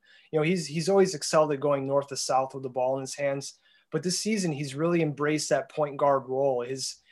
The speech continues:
you know, he has the twentieth best assist, assist rate in the country right now,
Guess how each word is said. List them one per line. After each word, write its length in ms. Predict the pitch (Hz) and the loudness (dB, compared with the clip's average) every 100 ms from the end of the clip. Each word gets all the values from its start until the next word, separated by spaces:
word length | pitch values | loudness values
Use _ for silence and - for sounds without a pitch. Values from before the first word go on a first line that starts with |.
| _ 151 | _ -4
you 60 | |
know, 40 | 151 | 0
he 80 | |
has 160 | 165 151 | 0 -2
the 100 | 143 | -6
twentieth 480 | - - 196 170 - | -6 0 2 2 4
best 240 | 160 151 | 2 2
assist, 640 | 135 - 160 - - - - | -2 -6 -6 -8 -10 -10 -8
assist 400 | 135 - 180 - | -6 -4 -4 -2
rate 100 | 147 | -4
in 60 | 127 | -4
the 80 | |
country 460 | - - 160 - 139 | -6 -6 -4 -4 -2
right 200 | 127 120 | -2 -4
now, 320 | 120 117 120 | -4 -2 -4